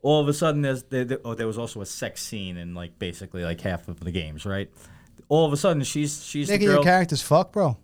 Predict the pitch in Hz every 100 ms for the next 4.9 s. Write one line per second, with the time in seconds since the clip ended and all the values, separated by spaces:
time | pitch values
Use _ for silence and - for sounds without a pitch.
0 | _ 104 82 87 87 90 92 - - -
1 | - - 107 104 101 95 - _ _ _
2 | _ _ _ _ _ _ _ 156 151 160
3 | 165 151 196 180 175 156 131 - 139 156
4 | 170 160 147 156 165 202 156 147 -